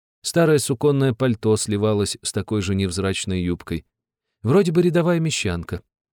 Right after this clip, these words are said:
а любое уличное обращение начиналось словом «барыня». Её собеседница где-то растеряла верхние жевательные зубы и походила на любопытного кролика с длинными весёлыми резцами.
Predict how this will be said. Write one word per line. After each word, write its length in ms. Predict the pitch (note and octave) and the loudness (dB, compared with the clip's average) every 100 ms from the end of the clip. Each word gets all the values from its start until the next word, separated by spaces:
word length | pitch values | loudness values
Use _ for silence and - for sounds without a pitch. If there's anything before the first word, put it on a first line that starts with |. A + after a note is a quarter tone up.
| - | -4
а 80 | |
любое 400 | F#2 G#2 G#2 G#2 G2+ | 0 2 4 2 2
уличное 480 | G#2+ G2+ F#2 - F#2 | 0 0 -2 -4 -4
обращение 580 | F#2 F#2 - B2+ C3 G2+ | -2 -4 -2 -2 -2 -2
начиналось 540 | F2+ - G2 G#2 F2+ | -4 -6 -4 -2 -4
словом 480 | - F#2 F#2+ F#2 E2+ _ _ - | -4 -4 -2 -2 -4 _ _ -6
«барыня». 580 | E2+ G2+ D#2 C#2+ B1+ - _ _ _ _ _ _ _ _ _ | -2 0 -2 -8 -16 -20 _ _ _ _ _ _ _ _ _
Её 240 | G2 A#2 D3 | 0 2 4
собеседница 680 | - C#3+ C3 E3+ D#3+ C#3+ C#3+ | 2 0 2 2 0 -2 -2
где-то 320 | B2 C#3+ C3+ | 0 0 0
растеряла 500 | C3 - C3 C3+ A#2+ | -2 -2 0 2 2
верхние 400 | A2 A#2+ - A2+ | 2 0 0 0
жевательные 580 | G#2+ A#2 A2+ A2 G#2 G#2 | 0 0 0 0 0 0
зубы 440 | G2+ C#3+ B2 G2+ - _ _ - | 0 -2 0 -2 -4 _ _ -8
и 60 | |
походила 500 | F#2+ A2+ A#2+ C#3+ D3+ | -4 0 2 4 2
на 200 | C3+ C3 | 2 2
любопытного 640 | B2 B2 C3+ C#3+ B2 B2+ B2+ | 2 2 0 -2 -2 -2 -2
кролика 500 | - C#3+ A#2+ G2 F2 | 2 2 2 0 -2
с 100 | D#2 | -2
длинными 380 | A2 A#2+ G#2 F#2+ | 0 2 2 0
весёлыми 540 | F#2+ - G#2+ G2 F#2 | -2 -2 -2 -2 -2
резцами. 600 | F#2 F#2+ - F#2+ E2 D2+ | -6 -8 -8 -8 -8 -12